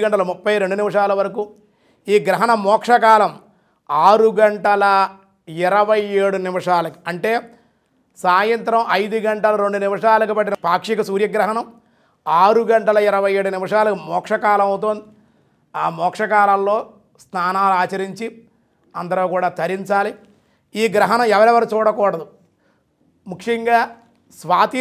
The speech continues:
నక్షత్రంలో కేతుగ్రస్తంగా తులారాశిలో ఈ గ్రహణం పడుతోంది కాబట్టి స్వాతి నక్షత్రం వారి గ్రహణం చూడకూడదు. అలాగే గర్భిణీ స్త్రీలు కూడా తగిన జాగ్రత్త చర్యలు తీసుకోవాలి.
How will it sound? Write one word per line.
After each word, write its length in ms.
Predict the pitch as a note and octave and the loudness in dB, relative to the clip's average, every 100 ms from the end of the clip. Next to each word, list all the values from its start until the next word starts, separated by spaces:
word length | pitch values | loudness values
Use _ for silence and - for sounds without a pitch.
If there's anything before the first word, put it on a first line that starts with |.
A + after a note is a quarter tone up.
| B3+ | 2
నక్షత్రంలో 600 | A#3+ A3+ A#3 A3+ A3 G#3+ F#3 - _ _ _ _ | 2 -2 0 0 4 2 0 -6 _ _ _ _
కేతుగ్రస్తంగా 760 | G#3 A3+ B3 F#3 D3 - - A3+ G#3+ | 2 2 2 0 0 2 0 0 0
తులారాశిలో 540 | G3 G#3+ A3+ A3+ A3 A3+ | 4 6 8 6 4 2
ఈ 40 | G#3+ | 2
గ్రహణం 280 | G3 G3 G#3+ G#3 | 2 0 0 0
పడుతోంది 380 | G3+ G#3+ G#3+ G#3 | 0 -2 -2 0
కాబట్టి 360 | G3+ G3+ G3+ A3+ - _ _ _ _ _ _ _ _ _ - | 0 -2 -4 -10 -12 _ _ _ _ _ _ _ _ _ -6
స్వాతి 360 | F3+ G3 B3 B3 | 0 0 2 0
నక్షత్రం 400 | A3+ A3 A3+ A3 A3 | 0 -4 2 2 4
వారి 180 | G#3 G3 | 2 0
గ్రహణం 300 | F#3 F3 G#3 G#3 | -2 -2 -4 -2
చూడకూడదు. 480 | G3+ G#3 G3+ G#3 G#3 _ _ _ _ _ _ _ _ - | 0 0 0 -2 -6 _ _ _ _ _ _ _ _ -4
అలాగే 220 | F#3+ G#3+ G#3 | 0 2 2
గర్భిణీ 340 | F#3+ F#3 A3+ A#3+ A#3 | -2 -2 -2 -2 -4
స్త్రీలు 260 | B3 A#3 G#3+ | 0 0 2
కూడా 180 | A3 G3 D3+ - _ _ _ _ _ _ _ _ | 2 0 -2 -14 _ _ _ _ _ _ _ _
తగిన 280 | F#3 F#3 A3+ E3+ | -4 -2 -2 -2
జాగ్రత్త 360 | F3 F#3+ G#3 G3+ G#3 | -2 0 -2 -2 0
చర్యలు 260 | G#3+ G#3 G3 | 0 -2 -8
తీసుకోవాలి. 520 | - A3 G#3 G#3 | -6 2 4 4